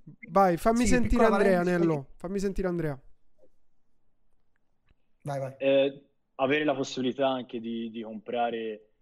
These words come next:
Speaker 3: mm, insomma, uno stock di merce e gestirla personalmente ti permette di fare anche il pagamento alla consegna, che in Italia,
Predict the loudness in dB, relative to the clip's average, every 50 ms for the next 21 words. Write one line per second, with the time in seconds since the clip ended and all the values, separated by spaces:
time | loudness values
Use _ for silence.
0 | _ _ _ _ -20 -20 -18 -14 -12 -10 -10 -8 -8 -8 -8 -8 -10 -10 -10 -8
1 | -6 -6 -6 -6 -6 -6 -6 -8 -6 -2 -2 -2 -2 0 0 2 2 2 2 0
2 | 0 -2 -4 -2 -2 -2 -2 -2 -2 -4 -4 -2 -2 -4 -6 -4 -2 0 0 2
3 | 2 0 0 -2 -2 -4 -6 -6 -6 -10 -10 -8 -6 -4 -4 -4 -2 -2 -2 -2
4 | -2 -4 -10 _ _ _ _ _ -6 -2 0 2 2 2 0 0 -2 -4 -2 0
5 | 2 2 2 2 2 0 -2 -4 -8 -8 -6 -4 -4 -4 -6 -8 -10 -10 -8 -8
6 | -6 -6 -6 -8 -8 -8 -10 -10 -10 -12 -14 -12 -10 -8 -8 -8 -8 -10 -12 -12
7 | -14 -16 -18 _ _ _ _ _ _ _ _ -6 0 2 2 4 4 2 2 0
8 | -4 -8 -8 -8 -4 0 2 2 2 2 2 0 -2 -2 -4 -6 -10